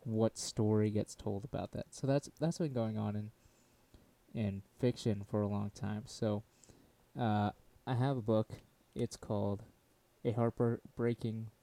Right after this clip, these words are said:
Work of Staggering Genius. Uh, very humble. And it's,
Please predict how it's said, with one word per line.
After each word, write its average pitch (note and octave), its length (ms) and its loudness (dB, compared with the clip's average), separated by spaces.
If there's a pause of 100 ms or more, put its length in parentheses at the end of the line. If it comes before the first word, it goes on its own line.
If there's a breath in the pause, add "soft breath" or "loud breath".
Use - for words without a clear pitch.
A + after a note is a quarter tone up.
Work A2+ 340 0
of A2+ 120 -4
Staggering A2 500 0
Genius. G#2+ 560 -6 (960)
Uh, G#2 240 -2 (340)
very A#2 500 4 (580)
humble. G#2 340 -2 (1400)
And A2+ 240 0
it's, - 380 -4